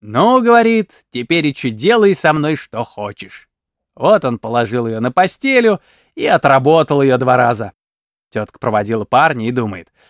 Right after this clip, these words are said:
что сказать мужу, как девора упустила. Спасибо на её счастье, не так давно отселилась корова, и телёнок-то был привязан к ихней кровати. Баба хитра,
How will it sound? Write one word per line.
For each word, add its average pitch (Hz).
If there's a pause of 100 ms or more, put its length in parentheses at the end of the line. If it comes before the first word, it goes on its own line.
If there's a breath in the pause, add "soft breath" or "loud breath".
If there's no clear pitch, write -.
(200)
что -
сказать 226
мужу, 185 (140)
как 180
девора 233
упустила. 110 (480)
Спасибо 127
на 123
её 117
счастье, 151
не 117
так 156
давно 147 (160)
отселилась 156
корова, 165 (180 soft breath)
и 214
телёнок-то 226
был 185 (140)
привязан 196
к -
ихней 196
кровати. 214 (340 soft breath)
Баба 214
хитра, 208